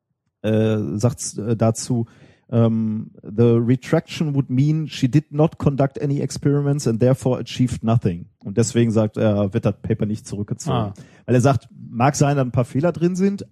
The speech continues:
Speaker 1: aber es ist ja nicht alles schlecht, ist ja nicht alles gelogen oder ausgedacht.
Speaker 2: Hm.
Speaker 1: Wir haben ja experimentiert, ist was rausgekommen.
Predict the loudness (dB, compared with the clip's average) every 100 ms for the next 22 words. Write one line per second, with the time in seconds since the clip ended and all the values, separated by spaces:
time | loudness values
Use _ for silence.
0 | _ -14 -4 2 4 4 2 0 0 -4
1 | -2 -2 -2 -8 -18 -10 -4 -4 -4 -8
2 | -2 0 0 0 0 0 -2 -2 2 4
3 | 4 2 -6 -6 -4 -2 -4 -8 -8 -8
4 | -4 -2 0 0 -2 -6 -6 -2 -2 -2
5 | -4 -8 -8 -8 -10 -12 -14 -14